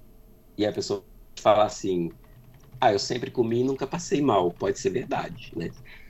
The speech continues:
Mas pode ser mentira também. Ela pode ter passado mal e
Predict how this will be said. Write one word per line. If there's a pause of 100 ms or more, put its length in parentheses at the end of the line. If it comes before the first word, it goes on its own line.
(260)
Mas
pode
ser
mentira
também.
Ela
pode
ter
passado
mal
e